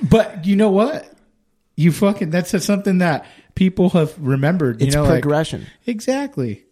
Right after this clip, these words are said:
Speaker 2: See, a lot of people, like, they're gonna be like, "Okay, like, okay, I'm way cooler now. I'm gonna go wipe all my, like, old goofy stuff off the
Speaker 1: <laughs>
Speaker 2: internet," right?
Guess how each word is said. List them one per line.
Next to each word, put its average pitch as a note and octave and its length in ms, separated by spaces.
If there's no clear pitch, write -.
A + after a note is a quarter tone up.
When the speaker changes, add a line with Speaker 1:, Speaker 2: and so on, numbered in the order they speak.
Speaker 2:
See, - 200
a G3 60
lot F3 220
of G#3+ 80
people, F3+ 320
like, C#3+ 320
they're C#3+ 120
gonna C#3+ 120
be C3+ 60
like, B2+ 200
"Okay, A#2+ 640
like, A#2+ 320
okay, B2+ 200
I'm B2 140
way C3+ 140
cooler C#3+ 380
now. - 260
I'm C#3 100
gonna F3 100
go D#3 140
wipe A#2+ 400
all B2 160
my, A#2+ 240
like, A2+ 260
old A#2 300
goofy C#3 260
stuff G#2 320
off C#3+ 140
the B2+ 80
Speaker 1:
<laughs> - 60
Speaker 2:
internet," D3+ 280
right? D3+ 340